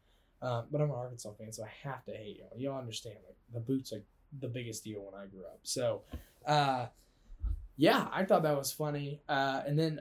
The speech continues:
I actually am doing, like, a six-star frenzy pretty much. But, uh,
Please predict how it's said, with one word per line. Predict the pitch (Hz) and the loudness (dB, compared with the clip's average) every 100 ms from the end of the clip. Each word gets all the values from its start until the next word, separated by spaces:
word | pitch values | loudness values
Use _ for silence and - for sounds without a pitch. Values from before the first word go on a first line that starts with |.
| - | -2
I | 156 214 | 4 6
actually | 262 - 233 | 6 4 4
am | 160 | 6
doing, | 180 185 170 | 6 4 2
like, | 147 135 | -2 -2
a | 107 - | -8 -2
six-star | - - - - 113 110 - | 0 0 -2 -2 -2 -2 -6
frenzy | 117 113 | -10 -8
pretty | 113 123 117 | -8 -8 -8
much. | 113 113 - | -8 -10 -4
But, | 120 120 | -2 -2
uh, | 131 117 117 | -2 -4 -4